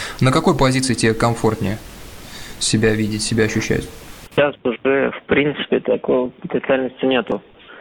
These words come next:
Speaker 2: В зависимости от игроков в центре поля. Если, конечно, там тебе постоянно доставляют мячи, там снабжают мячами, конечно, там интереснее играть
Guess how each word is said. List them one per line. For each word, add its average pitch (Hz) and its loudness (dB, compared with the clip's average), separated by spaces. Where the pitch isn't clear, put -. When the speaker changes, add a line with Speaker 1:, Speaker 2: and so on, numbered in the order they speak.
Speaker 2:
В 120 0
зависимости 123 0
от 113 2
игроков 120 2
в - -20
центре 117 0
поля. 117 2
Если, 127 0
конечно, 123 0
там 110 2
тебе 110 2
постоянно 113 2
доставляют 110 2
мячи, 110 2
там 107 0
снабжают 107 2
мячами, 110 0
конечно, 113 -2
там 101 -4
интереснее 110 0
играть 113 0